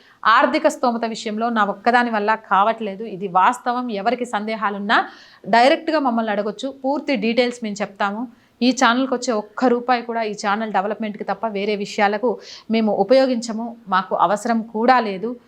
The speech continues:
ఆ, and నిజాన్ని నిర్భయంగా చెప్పే వాళ్ళను ఏ పార్టీ, ఏ వ్యక్తి కూడా ఆదరించరండి.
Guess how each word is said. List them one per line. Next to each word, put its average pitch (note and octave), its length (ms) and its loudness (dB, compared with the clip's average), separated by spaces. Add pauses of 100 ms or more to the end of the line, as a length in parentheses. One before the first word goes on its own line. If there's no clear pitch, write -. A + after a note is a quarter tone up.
(360)
ఆ, G#3 260 0 (160)
and D4+ 320 4 (260)
నిజాన్ని C#4+ 400 4
నిర్భయంగా B3 420 0
చెప్పే A3+ 300 -4
వాళ్ళను G#3+ 300 -2
ఏ B3+ 320 2
పార్టీ, C#4 640 0 (100)
ఏ A3 220 0
వ్యక్తి G#3+ 400 -2
కూడా A#3 220 0
ఆదరించరండి. G3+ 840 0